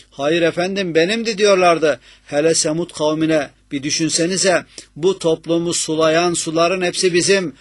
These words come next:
Hayır, senin devene biz vermeyiz. Bir gün su onunmuş, bir gün bizim olacakmış. Böyle bir deveye biz tahammül edemeyiz. Her ne kadar o içtiği suyu bize süt olarak iade etse bile, hayır, onun varlığına tahammül edemeyiz." diyorlardı.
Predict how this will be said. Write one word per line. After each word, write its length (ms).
Hayır, 440
senin 460
devene 420
biz 180
vermeyiz. 560
Bir 180
gün 220
su 200
onunmuş, 600
bir 80
gün 240
bizim 240
olacakmış. 680
Böyle 260
bir 120
deveye 340
biz 120
tahammül 380
edemeyiz. 560
Her 300
ne 140
kadar 360
o 160
içtiği 400
suyu 420
bize 280
süt 360
olarak 480
iade 340
etse 320
bile, 300
hayır, 400
onun 320
varlığına 460
tahammül 420
edemeyiz." 500
diyorlardı. 640